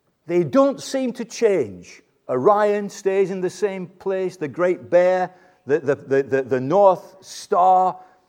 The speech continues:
uh, Venus, Mercury, Mars, all predictable. Jupiter in splendor at the moment, and, and Saturn,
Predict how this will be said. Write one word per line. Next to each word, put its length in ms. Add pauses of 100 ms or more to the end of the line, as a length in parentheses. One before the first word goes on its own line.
(120)
uh, 220
Venus, 960
Mercury, 760
Mars, 500
all 200
predictable. 920 (340)
Jupiter 760
in 140
splendor 720
at 80
the 80
moment, 560
and, 300
and 180
Saturn, 800